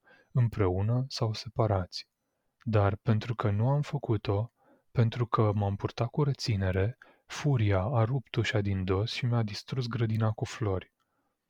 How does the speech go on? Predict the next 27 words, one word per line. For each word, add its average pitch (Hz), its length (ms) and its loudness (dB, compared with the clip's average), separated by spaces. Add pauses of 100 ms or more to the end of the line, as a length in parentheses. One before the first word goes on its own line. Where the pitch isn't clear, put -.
(180)
A 113 120 -2
claxonat 120 580 2
în 117 100 2
ciudată 101 540 0
și - 160 0
a 110 120 4
rupt 131 340 -4
de 113 120 0
necaz 107 500 2
lopata, 107 720 -2 (100)
speriind 107 540 0
câinele. 95 560 -6 (600)
Pentru 113 300 2
că 101 320 2
nu 120 200 2
am 131 100 0
făcut-o, - 720 -2 (220)
s-a - 240 0
întors 107 460 -2
înnebunită 104 680 0
împotriva 110 640 0
mea. 95 400 0 (1000)
Acum, 113 640 0 (300)
după 120 280 0
o 113 80 4
primăvară 120 580 2
crudă, 104 640 0